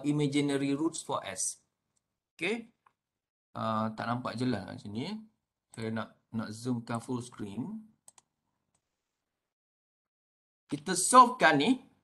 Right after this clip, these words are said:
sehingga kita dapat, eh, daripada equation ni, which is here. Which is here. S square is fifty three point three three for B one plus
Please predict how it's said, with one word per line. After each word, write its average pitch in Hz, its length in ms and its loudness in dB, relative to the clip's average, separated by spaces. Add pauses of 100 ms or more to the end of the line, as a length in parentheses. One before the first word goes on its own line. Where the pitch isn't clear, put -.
(640)
sehingga 196 560 2
kita 180 240 -2
dapat, 165 480 4 (880)
eh, 220 160 -2 (160)
daripada 156 400 2
equation 165 560 0
ni, 220 160 0 (240)
which 147 240 0
is 185 240 2
here. 107 320 2 (240)
Which 127 160 -6
is 156 160 -2
here. 156 480 0 (320)
S 180 240 6
square 254 400 4 (1120)
is 185 480 4 (480)
fifty 214 340 0
three 226 380 2
point 175 560 6
three 170 240 0
three 254 480 0 (160)
for 139 640 4
B 143 160 6
one 185 320 2 (640)
plus 185 560 6